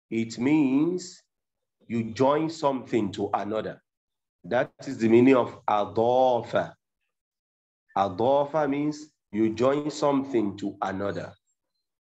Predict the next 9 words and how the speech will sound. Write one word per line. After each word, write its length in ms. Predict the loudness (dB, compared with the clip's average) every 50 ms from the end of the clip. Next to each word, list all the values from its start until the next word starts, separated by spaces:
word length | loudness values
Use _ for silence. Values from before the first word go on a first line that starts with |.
| _ _ _
So 220 | _ 0 4 4 6
when 180 | 6 4 4 4
you 100 | 2 2
now 260 | 2 2 0 0 -2
say 180 | -2 -2 -2 -2
mudafu, 1200 | 0 2 2 2 2 2 0 0 0 2 2 2 2 2 2 2 0 -2 -4 -8 -10 -10 -10 -12 -16 _ _ _ _ _ _ _ _ _ _ _ _ _ _ _ _ _ -4
It 280 | -4 -4 -4 -2 0
means 280 | 2 4 4 4 4 0 0
something 640 | 0 0 0 0 -2 -6 -6 -4 -4 -4 -4 -8